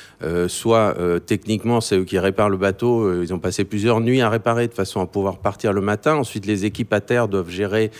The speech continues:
les mécontentements. En ce moment, on a les problèmes de, de l'avion qui se cumulent.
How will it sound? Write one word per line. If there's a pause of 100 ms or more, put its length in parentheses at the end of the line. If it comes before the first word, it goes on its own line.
(260)
les
mécontentements. (300)
En
ce
moment,
on
a
les
problèmes
de,
de
l'avion
qui
se
cumulent.